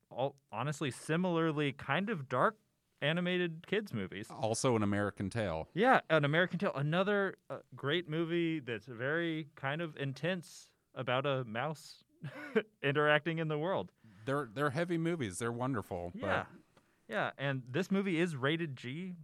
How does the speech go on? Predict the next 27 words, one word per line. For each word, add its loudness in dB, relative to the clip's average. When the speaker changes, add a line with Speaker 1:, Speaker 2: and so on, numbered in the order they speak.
Speaker 1:
so 0
bear 2
that -2
in -6
mind -4
when -6
we -4
talk -2
about -4
some -6
of -6
this -8
stuff. -6
Um, 0
this 0
movie 0
is -2
about 0
a -4
mother -2
mouse -2
named -2
Missus -2
Brisby -4
um, 0
she -6
has -4